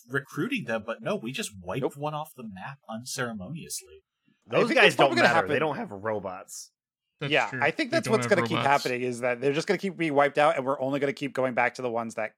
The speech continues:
Speaker 2: uh, Callan are, is attached to.
Speaker 1: No, I feel like we have to get the former military guys at some
Speaker 2: I mean,
Speaker 1: point.
Speaker 2: yes,
Speaker 1: They
Speaker 2: yes,
Speaker 1: keep,
Speaker 2: they, they
Speaker 1: they
Speaker 2: get a
Speaker 1: keep
Speaker 2: sub-arc.
Speaker 1: cutting
Speaker 2: Yeah.
Speaker 1: in. They're gonna build to something. Anyway, yeah, I'm very interested. This is introducing more things, but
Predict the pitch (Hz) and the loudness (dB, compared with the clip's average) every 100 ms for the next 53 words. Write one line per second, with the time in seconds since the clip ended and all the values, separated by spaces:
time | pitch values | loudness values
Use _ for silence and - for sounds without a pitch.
0 | _ 120 104 - 110 104 104 98 92 92 | _ -6 -6 -6 -6 -6 -8 -8 -12 -14
1 | 110 98 98 95 - 101 92 _ _ 180 | -16 -14 -12 -12 -12 -16 -18 _ _ -2
2 | 226 311 - 196 220 - 180 233 285 311 | 6 4 4 0 0 -2 2 2 2 0
3 | 302 214 196 - 156 160 - - 160 135 | 0 -4 -4 -6 -2 -2 -2 -8 -4 -2
4 | 151 _ 139 139 135 127 120 120 107 101 | -2 _ -8 -6 -4 -4 -2 -6 -6 -8
5 | 95 - 92 90 87 87 - - 95 208 | -10 -10 -10 -10 -12 -12 -10 -10 0 2
6 | 220 190 127 139 156 139 214 165 156 _ | 4 4 4 2 -2 -2 0 0 -2 _
7 | _ _ _ _ 165 175 - - 277 - | _ _ _ _ 4 4 4 0 0 -6
8 | - 202 202 190 190 131 104 85 131 202 | 2 2 2 -6 -4 -4 -4 -8 -4 -4
9 | 220 202 156 139 127 117 - 104 - _ | -2 -2 -2 -2 -2 -6 -10 -10 -12 _
10 | _ _ _ _ _ _ _ _ _ - | _ _ _ _ _ _ _ _ _ -4
11 | 311 330 294 277 - _ _ 175 320 330 | -2 0 2 2 0 _ _ 2 2 0
12 | 339 311 302 - - 139 131 185 233 262 | 0 0 -6 -10 -12 -14 0 2 2 -4
13 | 190 - 160 220 262 196 143 185 190 202 | -8 -8 -8 -4 -6 -4 -4 -4 -4 -4
14 | 170 170 165 175 175 143 - 165 | -4 -8 -4 -4 -4 -8 2 2